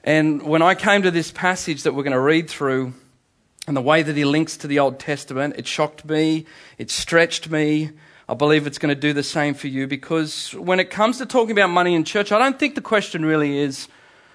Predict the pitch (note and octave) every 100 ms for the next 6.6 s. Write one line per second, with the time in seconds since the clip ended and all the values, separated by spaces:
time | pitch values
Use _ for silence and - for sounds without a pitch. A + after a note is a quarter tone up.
0 | _ - A#2 - G#3 G#3+ - C3+ - A2
1 | F#2+ G2 G2 F#2 - B2+ - D#3+ - D#3+
2 | C3+ - C#3+ - B2+ D3 F3 F3+ C#3+ C3
3 | B2+ C3 B2 - - - - - - C3
4 | C#3+ - F3 D#3 - C#3 C3+ C#3 - F3
5 | F3 F3+ - D3 E3+ G#3+ A3+ - F3+ D3
6 | B2 A#2+ A2 A2 G2+